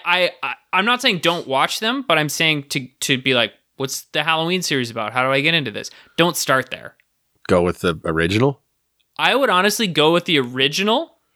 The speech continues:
Speaker 1: and then jump right to the twenty eighteen, twenty nineteen Halloween with, like, old Jamie Lee.
Speaker 2: Oh, okay.
Speaker 1: Uh, and then go right into Halloween Kills. That's a fun little trilogy for you.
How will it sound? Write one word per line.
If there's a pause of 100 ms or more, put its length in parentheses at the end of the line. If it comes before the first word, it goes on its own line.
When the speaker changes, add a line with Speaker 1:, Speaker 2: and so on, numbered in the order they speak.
(120)
Speaker 1:
and
then
jump
right
to
the (140)
twenty (520)
eighteen,
twenty
nineteen
Halloween
with,
like,
old
Jamie
Lee. (360)
Speaker 2:
Oh,
okay.
Speaker 1:
Uh,
and
then (100)
go
right
into
Halloween
Kills. (140)
That's
a
fun
little
trilogy
for
you.